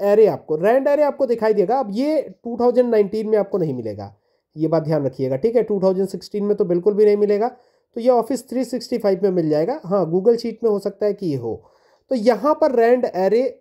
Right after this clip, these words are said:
अ, जो फॉर्मूला है उसे मैंने अप्लाई किया है। यहाँ पर कह रहा है रोज, तो अगर मान लीजिए हमें चार रोज चाहिए तो यहाँ पे फ़ोर लिख दिया। अब कॉलम्स कितने चाहिए हमें?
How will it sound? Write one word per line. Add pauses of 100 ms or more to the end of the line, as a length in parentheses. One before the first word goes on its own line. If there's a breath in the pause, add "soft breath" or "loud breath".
अ,
जो
फॉर्मूला
है
उसे
मैंने
अप्लाई
किया
है। (420)
यहाँ
पर
कह
रहा
है
रोज, (380)
तो
अगर
मान
लीजिए (380 soft breath)
हमें
चार
रोज
चाहिए
तो
यहाँ
पे
फ़ोर
लिख
दिया।
अब
कॉलम्स
कितने
चाहिए
हमें?